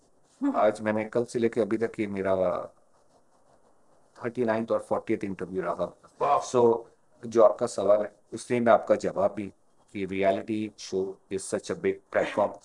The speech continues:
Speaker 2: इसलिए शायद मैंने पांचवें वीक में लॉकअप में जाने के लिए मंजूरी भी लिया। I know when you enter any reality show as a wild card in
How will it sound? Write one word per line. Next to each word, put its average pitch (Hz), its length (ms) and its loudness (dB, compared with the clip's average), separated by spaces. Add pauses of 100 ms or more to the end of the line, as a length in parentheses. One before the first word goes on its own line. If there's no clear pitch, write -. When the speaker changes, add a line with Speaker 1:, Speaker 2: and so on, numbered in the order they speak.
(200)
Speaker 2:
इसलिए 123 260 0
शायद 113 280 8 (100)
मैंने 110 380 2 (420)
पांचवें 107 380 6
वीक 110 240 -2
में 113 300 2
लॉकअप 98 360 4
में 110 100 -2
जाने 98 280 -2
के 107 100 -6
लिए 104 160 -2
मंजूरी 104 400 2
भी 107 100 0
लिया। 95 360 -2
I 101 40 -2
know 113 180 4
when 92 160 -2
you 98 120 -6
enter 101 380 0 (140)
any 113 240 2
reality 101 560 0
show 110 200 4 (480)
as 101 80 -4
a 104 80 -2
wild 107 360 12
card 104 160 10
in 98 100 -6